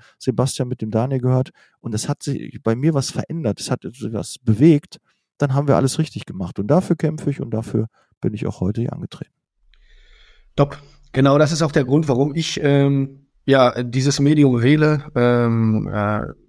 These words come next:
Speaker 2: eingangs hast du ja mitbekommen, äh, hier geht's um Mehrwert.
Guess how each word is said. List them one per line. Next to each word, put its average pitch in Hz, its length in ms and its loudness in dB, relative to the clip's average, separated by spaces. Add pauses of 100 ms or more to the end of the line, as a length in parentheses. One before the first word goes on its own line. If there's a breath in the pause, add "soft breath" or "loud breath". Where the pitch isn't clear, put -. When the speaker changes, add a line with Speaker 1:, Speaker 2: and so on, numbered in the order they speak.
(160)
Speaker 2:
eingangs 123 440 2
hast 131 160 -2
du 135 60 4
ja 117 80 6
mitbekommen, 120 520 0
äh, 113 320 -2
hier 117 120 2
geht's 123 180 0
um 123 80 4
Mehrwert. 120 480 0